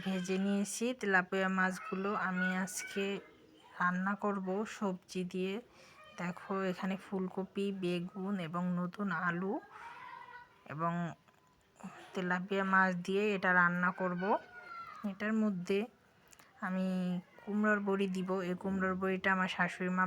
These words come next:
বাড়ির থেকে পাঠিয়েছে বানিয়ে, তো তোমাদেরকে আমি দেখাবো।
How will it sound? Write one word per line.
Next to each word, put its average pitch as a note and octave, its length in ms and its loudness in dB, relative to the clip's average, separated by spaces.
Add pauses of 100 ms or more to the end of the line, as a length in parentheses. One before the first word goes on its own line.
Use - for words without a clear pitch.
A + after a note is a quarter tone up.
বাড়ির F3+ 300 2
থেকে F#3 140 -6 (100)
পাঠিয়েছে F3+ 560 2 (160)
বানিয়ে, F3+ 380 0 (920)
তো F#3+ 60 -10 (240)
তোমাদেরকে F3+ 480 -2
আমি F3+ 100 -2 (100)
দেখাবো। F3+ 320 -2